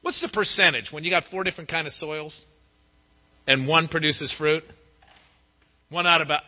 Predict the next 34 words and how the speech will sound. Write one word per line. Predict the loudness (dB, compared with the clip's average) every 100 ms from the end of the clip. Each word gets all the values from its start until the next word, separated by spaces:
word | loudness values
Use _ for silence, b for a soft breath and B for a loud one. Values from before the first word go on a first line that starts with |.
| -10
one | -4 0
out | 2 0
of | -4
four, | -12 -10 -12 _
right? | -8 -6 -8 _ _ _ _ _ _ _ _ _ _ _ _ _ _ _ _ _ _ _ _ _ -2
I | 2
mean, | 4 2 0
that's | 0 2
probably | 0 0 -2
not | 0 0 2
how | 0 -2
it |
exactly | -4 0 0 0 -10
works | -10 -10 -10
out | -10 -14 _ _ _ _ _ _ _ _ _ _ _ 0
in | 0
the | 2
church, | 0 0 0
or | -2
at | 0
least | 0 0
we | -6
hope | -8 -8 -8
not. | -10 -10 -12 -18 _ _ _ _ _ _ _ _ _ _ _ _ _ _ _
But | 0 8
that's | 8 8
a | -2
scary | 2 4 6 2 0
prospect | 2 2 2 -2 -4 -4
when | -8 -6
you | -6
think | -8 -8
about | -6 -4
it. | -4